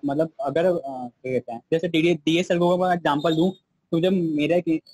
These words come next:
कि, जो क्या कहते हैं, Cognizant का interview था, तो उसमें मुझसे बोला गया था कि merge सॉर्ट और quick sort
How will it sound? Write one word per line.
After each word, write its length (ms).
कि, 580
जो 80
क्या 140
कहते 240
हैं, 140
Cognizant 400
का 60
interview 340
था, 180
तो 360
उसमें 180
मुझसे 180
बोला 240
गया 120
था 100
कि 100
merge 240
सॉर्ट 160
और 60
quick 200
sort 200